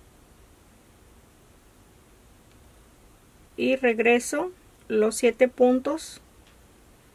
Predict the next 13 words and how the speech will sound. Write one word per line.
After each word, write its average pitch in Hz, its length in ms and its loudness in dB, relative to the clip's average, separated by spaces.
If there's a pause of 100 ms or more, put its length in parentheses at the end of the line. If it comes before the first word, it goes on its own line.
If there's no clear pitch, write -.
(220)
Voy 226 320 2
a 240 100 2
contar 240 480 2
los 233 180 2
de 214 140 2
arriba, 220 420 0 (1300)
es 233 300 -2
uno, 240 340 4
dos, 226 380 0
tres, 220 420 0
cuatro, 214 380 0
cinco, 214 460 -2
seis 214 600 0